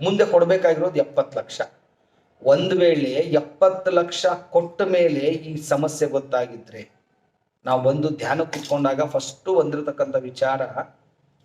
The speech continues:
ಅವ್ರು ಇವಾಗ ಏಳು ಲಕ್ಷ ಕೊಟ್ಟಿದ್ದಾರೆ, ಓಕೆ, no problem. ಎಪ್ಪತ್ತು ಲಕ್ಷ ದೊಡ್ಡದ, ಏಳು ಲಕ್ಷ ದೊಡ್ಡದ? ಇಲ್ಲಿ ಒಂದು ಮನುಷ್ಯನಿಗೆ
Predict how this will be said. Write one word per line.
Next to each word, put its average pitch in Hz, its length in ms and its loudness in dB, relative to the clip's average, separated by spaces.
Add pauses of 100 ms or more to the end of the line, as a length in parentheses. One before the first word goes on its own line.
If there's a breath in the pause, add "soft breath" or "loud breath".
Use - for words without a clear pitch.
(220)
ಅವ್ರು 208 200 4
ಇವಾಗ 240 200 4
ಏಳು 233 160 8
ಲಕ್ಷ 233 260 4
ಕೊಟ್ಟಿದ್ದಾರೆ, 196 640 0
ಓಕೆ, 143 240 -2
no 127 160 0
problem. 117 340 -8 (520 soft breath)
ಎಪ್ಪತ್ತು 220 380 2
ಲಕ್ಷ - 160 0
ದೊಡ್ಡದ, 190 360 4
ಏಳು 165 200 2
ಲಕ್ಷ - 240 0
ದೊಡ್ಡದ? - 380 -10 (1200)
ಇಲ್ಲಿ 135 300 -2
ಒಂದು 139 200 -4
ಮನುಷ್ಯನಿಗೆ 180 680 -4